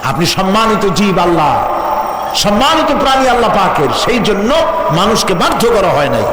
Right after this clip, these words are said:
অটোনোমাস বডি, অটোনমি দেওয়া হয়েছে, আপনাকে স্বাধিকার দেওয়া হয়েছে। চন্দ্র সূর্যের ব্যাপারে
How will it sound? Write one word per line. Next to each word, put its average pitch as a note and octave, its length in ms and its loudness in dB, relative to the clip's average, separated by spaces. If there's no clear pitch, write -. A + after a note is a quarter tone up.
অটোনোমাস E3 640 0
বডি, C3+ 260 0
অটোনমি F3 440 0
দেওয়া D#3+ 220 2
হয়েছে, - 340 -4
আপনাকে D3 500 -2
স্বাধিকার E3 580 -2
দেওয়া C3 180 0
হয়েছে। - 320 -2
চন্দ্র C#4 420 2
সূর্যের C4+ 520 0
ব্যাপারে F#3+ 420 0